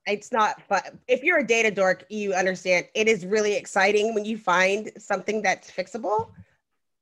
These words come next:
To the clients, they feel a little edgy. I'm like, "Guess what? Found your diversity problem. Software developers, San Francisco female." They don't like it there.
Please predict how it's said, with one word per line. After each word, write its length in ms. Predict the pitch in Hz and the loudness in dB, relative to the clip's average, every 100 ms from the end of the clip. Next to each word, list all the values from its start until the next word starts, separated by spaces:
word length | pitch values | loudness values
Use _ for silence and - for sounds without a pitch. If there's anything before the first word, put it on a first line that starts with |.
| - | -10
To 60 | |
the 80 | 247 | -8
clients, 500 | 247 226 214 285 311 | -4 0 0 0 -4
they 320 | 220 214 214 - | -4 -4 -4 -10
feel 180 | 226 214 | -6 -4
a 60 | 196 | 0
little 180 | 190 180 | 0 0
edgy. 500 | 175 165 208 262 311 _ | -2 -4 -6 -10 -12 _
I'm 80 | 185 | -4
like, 280 | 190 180 151 | -2 -2 -2
"Guess 280 | 214 226 - | 0 0 2
what? 360 | 370 427 - | 2 2 0
Found 220 | - 208 240 | 0 0 0
your 80 | |
diversity 440 | 269 254 359 403 320 | -2 0 -2 -2 -4
problem. 720 | 302 269 262 247 262 254 262 | 2 4 4 4 6 4 2
Software 380 | - 285 302 339 | -4 -2 -2 -2
developers, 520 | 285 233 240 247 254 | 0 0 0 -2 -4
San 200 | 202 196 | -6 -6
Francisco 560 | 262 233 277 - 254 | -6 -6 -10 -6 -4
female." 640 | 247 277 285 247 226 220 220 _ _ _ _ _ - | -2 -4 -2 0 2 0 -2 _ _ _ _ _ -4
They 60 | - | -2
don't 120 | - | -2
like 180 | 175 165 | -4 -6
it 100 | - | -10
there. 200 | 98 | -14